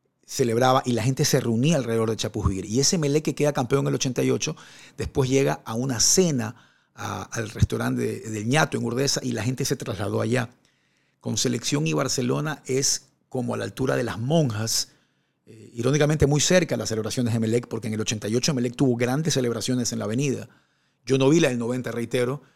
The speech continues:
por eso digo que sería tan interesante hacer un estudio de cómo esta avenida ha sido tomada para, para celebraciones.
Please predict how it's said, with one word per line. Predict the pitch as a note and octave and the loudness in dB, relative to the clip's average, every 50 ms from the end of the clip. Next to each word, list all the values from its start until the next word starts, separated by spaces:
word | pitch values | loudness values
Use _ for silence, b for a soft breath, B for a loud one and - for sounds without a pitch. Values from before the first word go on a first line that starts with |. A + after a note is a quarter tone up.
| b b b | b b b
por | - A2+ | -6 -4
eso | A2+ - B2+ | -2 0 2
digo | A#2+ B2 B2+ B2 | 4 4 4 4
que | A#2+ | 2
sería | - A#2 A2+ A#2 A2+ | -2 0 0 0 0
tan | - A#2+ | 0 -2
interesante | B2 A#2+ - A2+ A#2+ - C3+ A#2+ A#2+ | 0 0 -2 -2 -2 -2 -2 -2 -2
hacer | A#2+ - B2 A#2+ | -2 -2 0 0
un | A#2+ G#2+ | 0 -2
estudio | F#2 - C3 B2 B2 A#2 A2 | -2 -2 -2 -2 0 0 -2
de | A2 A2 b b b b b b _ _ | -4 -8 b b b b b b _ _
cómo | - C3+ C3+ C3+ | -2 0 0 0
esta | A2+ - B2+ | -2 -2 -2
avenida | A2+ A2 A#2 B2 B2+ A#2+ | -2 0 0 0 -2 -2
ha | A2 | -2
sido | - A#2 A2+ | -2 -2 -2
tomada | A2 - A2 A2 A2 A2+ G#2+ | -2 -2 -4 -2 -2 -4 -4
para, | - A2+ A2 G#2+ b b b b b b | -6 -8 -10 -12 b b b b b b
para | _ A2 A2 A2 | _ -4 -4 -4
celebraciones. | - - G#2 G#2 G#2 G#2 G2+ - G2+ - - - - - B | -4 -2 -2 -2 -4 -4 -6 -6 -8 -8 -8 -10 -12 -12 B